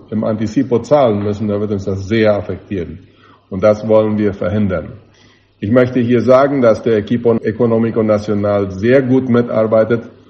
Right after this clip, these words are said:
und wir glauben, dass verschiedene Lösungen da schon angeboten werden und auch weiter durchkommen werden. Es wird eben ein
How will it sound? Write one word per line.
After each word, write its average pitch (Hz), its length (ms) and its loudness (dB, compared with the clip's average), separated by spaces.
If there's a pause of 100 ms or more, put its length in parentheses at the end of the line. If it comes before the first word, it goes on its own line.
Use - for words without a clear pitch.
(260)
und 107 480 2
wir 110 280 -2
glauben, 110 440 2
dass 101 360 0 (100)
verschiedene 127 480 -2
Lösungen 107 680 -2 (500)
da 104 480 0 (320)
schon 104 400 -6
angeboten 95 680 -4
werden 90 440 -4 (420)
und 110 220 -4
auch 107 200 -4
weiter 98 280 0
durchkommen 90 580 -6
werden. 78 360 -12 (440)
Es - 200 -4
wird 175 300 2
eben 139 240 4
ein 101 440 -4